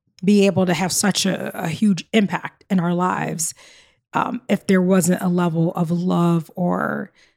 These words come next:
um, adoration, like Shay had mentioned, that you have for that person. So I don't think that you could turn it off, but I do think that you can,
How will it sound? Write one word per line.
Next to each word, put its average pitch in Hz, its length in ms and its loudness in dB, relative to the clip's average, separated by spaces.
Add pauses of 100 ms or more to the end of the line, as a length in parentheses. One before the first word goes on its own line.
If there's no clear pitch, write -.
(240)
um, - 480 -4
adoration, 190 760 2
like 185 240 -6
Shay 196 280 0
had 175 280 -4
mentioned, 190 500 -2
that 175 140 -2
you 190 140 2
have 180 280 -6
for - 140 -8
that - 180 -6
person. 196 400 -4
So - 120 -8
I - 120 0
don't 247 220 0
think 233 180 -2
that - 100 -8
you 196 140 -4
could 180 160 -4
turn 190 220 -2
it 185 100 0
off, 196 240 -2
but - 80 -6
I - 80 0
do 233 260 -2
think 220 300 -2
that 208 280 -2
you 202 160 0
can, 190 340 -6